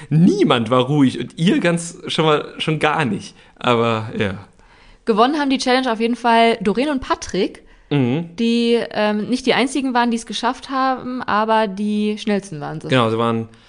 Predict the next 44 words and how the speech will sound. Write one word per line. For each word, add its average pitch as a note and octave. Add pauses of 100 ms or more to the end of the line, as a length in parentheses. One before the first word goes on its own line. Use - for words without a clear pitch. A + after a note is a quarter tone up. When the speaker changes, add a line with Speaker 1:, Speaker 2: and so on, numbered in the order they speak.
(140)
Speaker 1:
ich -
glaub, A#2
die C#3
haben C3+
ungefähr B2+
sechzehneinhalb C3
Minuten C3
gebraucht. B2+ (180)
Lena B2+
und A2+
Robin A#2+
haben G#2+
zwanzig C#3
Minuten C3
gebraucht B2
und -
Cecilia E3
und C#3+
Cocky F3
haben's D3+
sogar C#3+
auch F3+
noch C3+
vor A#2+
Ablauf B2
der A#2+
Zeit B2+
geschafft. C#3
Allerdings, C3
wenn B2
ich's -
richtig C3+
gesehen C3+
habe, B2+
ungefähr B2 (380)
zwölf C3
Sekunden C#3
vor A#2
Ablauf A#2+
der B2
Zeit B2+
und B2
waren A#2
deshalb A#2